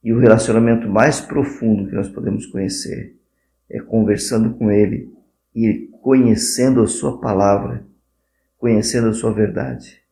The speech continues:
conhecendo o que Ele quer para nós através da Sua palavra. Esse é o relacionamento mais profundo, é o nível mais profundo de relacionamento que você pode ter. Ler, viver e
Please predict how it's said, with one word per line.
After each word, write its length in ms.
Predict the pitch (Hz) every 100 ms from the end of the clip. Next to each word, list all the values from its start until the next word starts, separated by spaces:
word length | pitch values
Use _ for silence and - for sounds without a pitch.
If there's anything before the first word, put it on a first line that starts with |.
| _ _ _ _
conhecendo 520 | 117 113 110 120 110
o 80 | 107
que 320 | - 113 113
Ele 600 | 117 139 143 143 143 - -
quer 240 | 117 117
para 140 | 107 104
nós 220 | 104 104
através 340 | 98 107 107
da 80 | 101
Sua 280 | - 127 120
palavra. 480 | 110 57 - - _ _ _ _ _
Esse 360 | 117 127 127
é 40 | 127
o 40 |
relacionamento 680 | 120 110 - 113 113 110 -
mais 220 | 113 127
profundo, 760 | - 127 - 110 107 101 95 - - _ -
é 120 | 101
o 60 |
nível 300 | 107 110 107
mais 300 | 101 104 131
profundo 440 | - - 113 117 110
de 60 |
relacionamento 600 | 113 104 - 110 101 95
que 80 | -
você 220 | 95 - 92
pode 300 | 104 95 -
ter. 380 | - 73 - _ _ _ _ _ _ _ -
Ler, 720 | 107 113 127 143 - - - _ _ _ _ _ _ _ -
viver 840 | 117 113 107 101 110 120 - - _ _ _ _ _ _ _
e 380 | 113 117 117